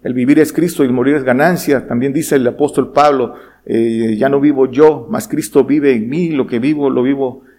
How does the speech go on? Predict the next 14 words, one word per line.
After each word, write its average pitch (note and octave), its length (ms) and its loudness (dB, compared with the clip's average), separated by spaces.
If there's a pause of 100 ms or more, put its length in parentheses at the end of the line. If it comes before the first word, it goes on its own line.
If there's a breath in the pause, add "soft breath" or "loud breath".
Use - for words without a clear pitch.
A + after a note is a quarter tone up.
en A#2+ 160 -2
la A2 80 2
fe C3 540 2 (240)
de A2+ 500 0
Jesucristo", C3+ 880 -2 (160)
que - 80 -10
es - 280 -12
el, A#2 300 -6
el A#2+ 180 -2
ejemplo. C#3 500 -4
Por C3 140 -4
eso C3+ 140 -6
dice, C3+ 380 -2 (180 loud breath)
"Doctor D3 600 2